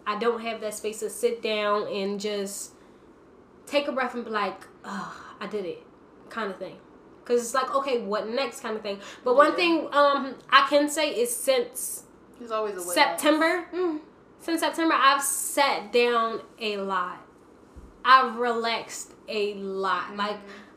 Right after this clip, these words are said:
Speaker 1: I don't, like, I'm home almost all the time now. I actually take the time and let things marinate now. I don't see it as urgent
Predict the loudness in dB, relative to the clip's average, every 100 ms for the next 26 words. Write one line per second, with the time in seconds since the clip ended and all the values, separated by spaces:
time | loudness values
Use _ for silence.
0 | 0 6 6 6 4 6 6 4 0 -2
1 | 0 -2 -2 -4 0 0 0 -8 -6 -6
2 | -8 -12 -14 -20 -18 -8 -2 -2 -2 -6
3 | -6 -8 -8 -8 -10 -10 -12 -16 -20 -20
4 | 0 4 6 4 -4 -4 0 0 0 -6
5 | -6 -6 -2 2 2 2 -4 -4 -4 -4
6 | -6 -6 -6 -4 -2 -2 -2 -4 -10 -12
7 | -12 -14 -16 -16 -20 -6 -2 2 2 2
8 | 0 -6 0 2 0 -2 2 2 2 -4